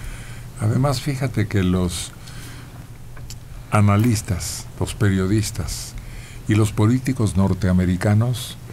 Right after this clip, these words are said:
están bien enterados de lo que nos ocurre, porque este al que mencionábamos dice:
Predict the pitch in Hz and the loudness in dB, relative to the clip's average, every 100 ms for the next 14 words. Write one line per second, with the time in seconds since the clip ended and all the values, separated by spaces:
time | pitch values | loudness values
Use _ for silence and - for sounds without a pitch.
0 | - - - - - 104 - 135 147 151 | -14 -16 -14 -12 -2 0 2 2 4 4
1 | 139 110 107 117 131 120 104 95 92 98 | 2 2 2 4 2 2 2 2 2 2
2 | 90 90 92 87 117 123 107 90 85 - | 2 2 0 0 0 2 2 2 -2 -10
3 | - - - - - - - - - - | -16 -18 -16 -14 -14 -14 -16 -16 -14 0
4 | 107 101 104 107 - - 123 113 - 147 | 2 4 4 2 0 0 0 0 2 2
5 | 151 117 95 101 98 95 110 98 113 113 | 2 0 2 2 2 2 2 4 4 4
6 | 110 110 104 104 104 101 92 | 4 4 2 2 2 4 2